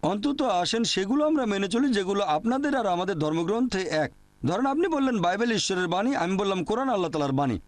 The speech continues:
তাহলে আসেন অন্তত কমন জিনিসগুলো আমরা মেনে চলি, পার্থক্যগুলো একপাশে রেখে দিই। আপনাদের বাইবেল বলছে এক ঈশ্বরে বিশ্বাস করো, আপনি যদি ট্রিনিটিতে বিশ্বাস করেন তাহলে বাইবেলের বিরুদ্ধে যাচ্ছেন। ট্রিনিটি শব্দটা বাইবেলের কোথাও বলা নেই, তবে শব্দটা কোরআনে আছে। পবিত্র কোরআনে সূরা নিসা অধ্যায় চার আয়াত নম্বর একশো একাত্তর,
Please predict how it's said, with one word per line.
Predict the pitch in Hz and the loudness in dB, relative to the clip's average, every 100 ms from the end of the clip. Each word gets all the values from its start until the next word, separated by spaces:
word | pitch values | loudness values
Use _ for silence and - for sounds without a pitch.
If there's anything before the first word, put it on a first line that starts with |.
| - | -6
তাহলে | 156 202 262 | -2 0 0
আসেন | 220 226 | 0 -2
অন্তত | 208 208 | -2 -2
কমন | 220 196 233 349 | -2 0 0 2
জিনিসগুলো | 349 330 269 262 | 2 2 2 2
আমরা | 247 226 | 2 0
মেনে | 202 | 0
চলি, | 147 127 | 0 0
পার্থক্যগুলো | 120 165 226 320 330 339 | 0 -2 -2 0 2 2
একপাশে | 277 302 202 214 | 0 0 -2 -2
রেখে | 208 202 | 0 0
দিই। | 180 - | 0 0
আপনাদের | - 254 247 | -2 0 0
বাইবেল | 180 196 247 | 0 0 0
বলছে | 311 311 247 | 0 0 0
এক | 226 180 | -2 -2
ঈশ্বরে | 214 277 294 | -2 0 0
বিশ্বাস | 220 180 147 | 0 -2 -2
করো, | 170 131 - - _ _ | -2 -2 -4 -14 _ _
আপনি | 165 208 285 | -4 0 2
যদি | 311 262 | 2 0
ট্রিনিটিতে | - 220 262 302 | 0 0 2 0
বিশ্বাস | 254 233 208 - | 0 0 -2 -2
করেন | 214 | -2
তাহলে | 185 180 | 0 -2
বাইবেলের | 180 233 302 | 0 0 0
বিরুদ্ধে | 254 202 165 | 2 2 0
যাচ্ছেন। | 165 - 139 | 0 -2 -4
ট্রিনিটি | 101 - 196 208 | -4 -2 -2 0
শব্দটা | 226 208 269 262 | -2 -2 -2 -2
বাইবেলের | 220 214 208 | -2 -2 -2
কোথাও | 226 - 302 | -2 -2 -2
বলা | 320 277 | 0 0
নেই, | 240 143 - - - - - - - | 0 -2 -6 -20 -20 -20 -20 -14 -4
তবে | 190 | -2
শব্দটা | 196 180 170 175 | -2 -2 -2 -2
কোরআনে | 160 240 208 | -2 0 0
আছে। | 147 - 82 - - - - | -2 -4 -8 -12 -20 -20 -6
পবিত্র | - 269 294 254 | -2 0 2 2
কোরআনে | 214 185 | 2 0
সূরা | 190 180 | 0 0
নিসা | 165 175 | 0 0
অধ্যায় | 170 160 151 | 0 0 0
চার | 160 151 | 0 2
আয়াত | 143 - | 0 2
নম্বর | 262 226 | 0 2
একশো | 175 143 | 0 -2
একাত্তর, | 151 165 - 233 | -2 -2 -2 -4